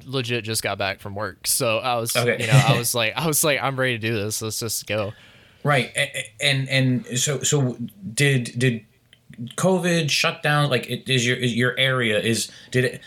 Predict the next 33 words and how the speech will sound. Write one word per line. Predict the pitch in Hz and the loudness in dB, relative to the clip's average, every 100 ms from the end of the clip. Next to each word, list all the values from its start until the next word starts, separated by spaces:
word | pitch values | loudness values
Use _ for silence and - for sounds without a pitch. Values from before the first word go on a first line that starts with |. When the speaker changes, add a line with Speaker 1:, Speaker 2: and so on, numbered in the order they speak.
| - | -6
Speaker 2:
a, | 127 | -2
s-, | - - | 0 0
a | |
lot | 120 139 143 | 2 2 2
of | |
people | 135 135 120 | 2 4 2
are | 113 | 2
saying, | 120 113 | 0 2
like, | 110 104 | 2 2
the | 107 | 0
reason, | 107 117 113 120 117 110 - - - | 2 2 2 2 2 0 -4 -20 -6
I | 123 | -4
think | 131 196 190 | 0 2 2
right | 151 139 113 | 0 0 2
now | 113 113 107 107 | 0 2 -2 -6
Twitch | - 117 120 - | -6 -2 0 0
has | 113 | -2
an | 123 | 2
Speaker 1:
Yeah. | 113 107 | 2 0
Speaker 2:
opportunity | 107 - 127 123 113 107 | -2 0 2 4 4 2
to, | 117 104 | 0 0
to | - 113 | 0 0
steal | - - 127 131 | 0 2 2 4
the | 120 | 2
show | 110 - 120 117 | 2 2 4 2
because | 104 110 113 104 95 - - - - | 2 0 0 0 -2 -4 -16 -20 -8
people | - 123 123 | 0 2 2
have | 120 107 | 0 -2
time | - 131 143 160 165 170 | -2 0 2 2 -2 -2
and | 117 110 | -2 0
people | - 131 123 117 | 2 2 4 4
Speaker 1:
Yeah. | |
Speaker 2:
are | 113 | 2